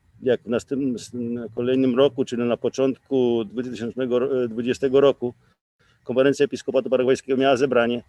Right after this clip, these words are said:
więc po-, zaprosiła tego pana ponownie, żeby im wy-, wyjaśnił, na czym polegał ten synod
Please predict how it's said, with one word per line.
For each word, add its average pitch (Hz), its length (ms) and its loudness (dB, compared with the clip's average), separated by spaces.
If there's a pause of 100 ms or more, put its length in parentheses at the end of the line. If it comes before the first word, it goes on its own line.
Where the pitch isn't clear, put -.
(320)
więc 127 180 -2
po-, 156 140 -10
zaprosiła 127 420 -2
tego 135 200 0
pana 139 220 2
ponownie, 143 540 2 (200)
żeby 123 300 -2
im 143 200 2
wy-, 135 280 2
wyjaśnił, 123 720 4 (440)
na 127 180 4
czym 131 260 -6
polegał 123 560 4 (400)
ten 117 160 -6
synod 135 420 0